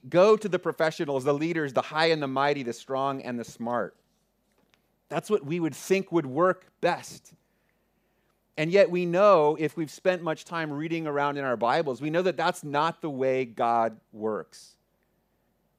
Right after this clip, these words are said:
This is the God who time and time again challenges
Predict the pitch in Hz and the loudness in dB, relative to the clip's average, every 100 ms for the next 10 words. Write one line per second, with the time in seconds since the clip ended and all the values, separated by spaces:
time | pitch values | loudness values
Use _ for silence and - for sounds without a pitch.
0 | _ _ - 139 170 208 190 147 139 139 | _ _ -8 -4 -2 0 0 4 4 4
1 | 135 131 - 151 156 175 180 170 - 139 | 0 -12 -6 -2 -2 -2 -6 -8 -4 -4
2 | 143 139 120 113 113 107 - - 139 160 | -4 -6 -4 -4 -6 -10 -12 -2 0 0
3 | 180 170 170 180 175 - | -2 -6 -4 -4 -6 -10